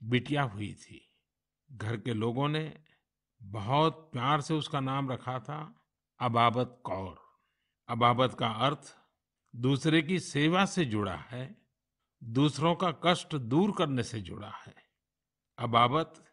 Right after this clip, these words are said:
जब सिर्फ उनतालीस दिन की थी, तभी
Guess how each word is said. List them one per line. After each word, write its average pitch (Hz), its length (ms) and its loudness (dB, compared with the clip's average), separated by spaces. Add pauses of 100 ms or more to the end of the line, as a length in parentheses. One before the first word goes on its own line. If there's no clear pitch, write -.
(460)
जब 220 180 2
सिर्फ - 400 2 (500)
उनतालीस 226 640 6
दिन 240 280 2
की 233 180 -2
थी, 180 260 -4 (1000)
तभी 147 640 2